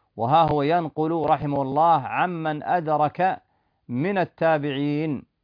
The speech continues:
ومن، ومن أصحاب النبي عليه الصلاة والسلام يقولون: منذ سبعين سنة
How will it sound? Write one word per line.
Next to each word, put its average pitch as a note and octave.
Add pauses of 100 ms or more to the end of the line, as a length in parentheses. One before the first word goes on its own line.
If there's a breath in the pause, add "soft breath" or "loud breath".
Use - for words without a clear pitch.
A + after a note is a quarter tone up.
(1600)
ومن، F#3+
ومن E3+
أصحاب E3+
النبي D3+
عليه C#3+
الصلاة C#3+
والسلام C#3+
يقولون: D#3
منذ D3
سبعين D#3
سنة A#2